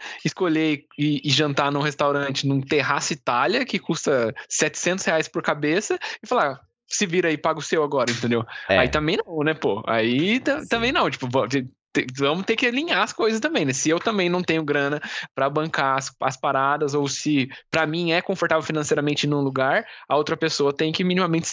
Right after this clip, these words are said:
Speaker 1: se, é que, é que assim, eu entendo, porque como é socialmente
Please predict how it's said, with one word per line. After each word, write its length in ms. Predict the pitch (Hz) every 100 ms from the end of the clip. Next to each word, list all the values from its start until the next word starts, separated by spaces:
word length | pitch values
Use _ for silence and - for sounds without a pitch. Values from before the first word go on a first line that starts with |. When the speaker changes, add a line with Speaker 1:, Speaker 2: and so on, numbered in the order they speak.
| -
Speaker 1:
se, 400 | 196 208 220 202 - - - -
é 40 |
que, 80 | - 262 262
é 40 |
que 80 | 294
assim, 200 | 240 170
eu 60 |
entendo, 400 | 220 262 240 202 143
porque 120 | 170
como 260 | - 294 269
é 80 | 185
socialmente 880 | - 196 - 160 151 160 160 131